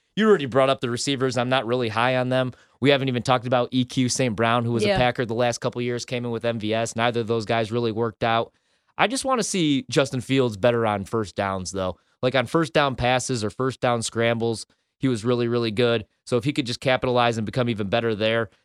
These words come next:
Speaker 1: and they're not going, again, third and eight, dropping them back, I think they'll be all right.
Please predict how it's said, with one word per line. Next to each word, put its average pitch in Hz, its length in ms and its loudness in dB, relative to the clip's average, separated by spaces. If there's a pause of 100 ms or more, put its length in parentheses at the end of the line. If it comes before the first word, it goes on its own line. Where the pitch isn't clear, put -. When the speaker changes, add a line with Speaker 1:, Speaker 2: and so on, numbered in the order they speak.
Speaker 1:
and 107 60 -4
they're 117 80 0
not 113 240 0
going, 117 400 0
again, 92 380 -2 (100)
third 135 240 4
and 120 100 0
eight, 120 180 2
dropping 113 340 0
them 107 100 -2
back, 110 260 2
I 113 60 0
think 127 160 -2
they'll 131 80 -2
be 117 160 2
all 107 100 2
right. 107 260 2